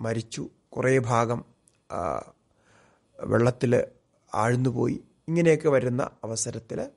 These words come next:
അതിനെ ഖണ്ഡപ്രളയം എന്നാ പറയുക. കൽപ്പപ്രളയം ഓരോ കൽപ്പത്തിലും അല്ലെങ്കിൽ ഓരോ യുഗങ്ങൾ കടന്നു പോകുമ്പോഴും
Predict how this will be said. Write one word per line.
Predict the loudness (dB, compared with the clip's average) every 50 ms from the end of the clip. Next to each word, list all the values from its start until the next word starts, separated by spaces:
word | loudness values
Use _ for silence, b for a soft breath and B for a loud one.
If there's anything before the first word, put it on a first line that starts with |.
| -12
അതിനെ | -10 -8 -8 -8
ഖണ്ഡപ്രളയം | -8 -4 -2 0 2 4 4 4 2 2 0 -2 0 0 -2 -2 -4 -6
എന്നാ | -8 -8 -6 -6 -8 -8
പറയുക. | -8 -10 -12 -14 -18 _ _ _ _ _ _ _ _ _ _ _ _ _ _ _ b b b b b b b b b b b b b b b b b b
കൽപ്പപ്രളയം | 4 4 4 6 6 4 4 6 6 6 8 8 8 6 4 2 -2 -12 _ _ _ _ 0
ഓരോ | 2 4 6 6 8 6 6
കൽപ്പത്തിലും | 6 6 4 2 2 0 -2 -2 -2 -2 -6 -8 -10 -10 -14 _ _ _ _ _ _ _ _ _ _ _ _ _ _ _ _ _ _ _ _ _ _ -6
അല്ലെങ്കിൽ | -2 0 2 2 4 6
ഓരോ | 6 8 8 6 6 6 4 4
യുഗങ്ങൾ | 4 4 4 4 4 2 2 4 4 2 2 2 0 -4 -4 -2
കടന്നു | 0 2 2 2 0 0
പോകുമ്പോഴും | 2 2 0 0 0 -2 -4 -4 -4 -6 -6 -10